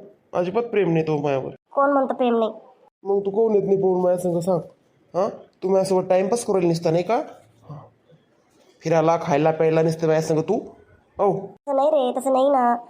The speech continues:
Speaker 2: अ, अ, तसं नाही रे. अ, काही पण नको बोलू, लय प्रेम आहे माझं यावर, लय, लय, लय.
Speaker 1: मग कोण येत नाही तू माझ्या संग पळून?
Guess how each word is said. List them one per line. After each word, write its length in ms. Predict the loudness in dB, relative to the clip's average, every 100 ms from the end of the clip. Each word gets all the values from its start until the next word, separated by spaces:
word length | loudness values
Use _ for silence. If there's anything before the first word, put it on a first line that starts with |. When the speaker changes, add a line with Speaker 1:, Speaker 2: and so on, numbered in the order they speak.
| -20 _ -4
Speaker 2:
अ, 80 | 0 0 -2 -6 -2
अ, 320 | 0 0 -2 -2
तसं 140 | 0
नाही 140 | 0
रे. 360 | 0 -2 -4 -10 _ -12
अ, 60 | -6 -6 -6 -14 -20 _ -4
काही 120 | 0
पण 120 | 0
नको 160 | 0 0
बोलू, 260 | 0 0 -2
लय 120 | 0
प्रेम 200 | 2 2
आहे 80 | 2
माझं 240 | 2 2
यावर, 180 | 0 0
लय, 160 | 0
लय, 160 | 0 0
लय. 160 | 0 -2 -8 _ _ _ -6
Speaker 1:
मग 100 | -2
कोण 280 | 2 4 2
येत 80 | 0
नाही 140 | 0
तू 60 | 2
माझ्या 160 | 2 2
संग 200 | 0 0
पळून? 240 | -2